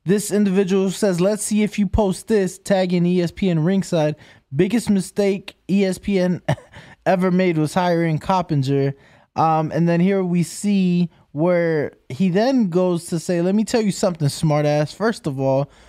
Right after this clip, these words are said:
Usyk does not need special permission to leave the country as he is a father of three tr-, children. It is Ukrainian law. Before you post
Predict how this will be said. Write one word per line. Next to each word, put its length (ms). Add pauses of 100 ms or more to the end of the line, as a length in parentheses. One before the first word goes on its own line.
(200)
Usyk 380
does 220
not 260
need 300
special 420
permission 420
to 80
leave 240
the 100
country 400
as 160
he 140
is 100
a 80
father 480
of 140
three 300
tr-, 440 (140)
children. 580 (420)
It 180
is 180
Ukrainian 720
law. 260
Before 400
you 180
post 640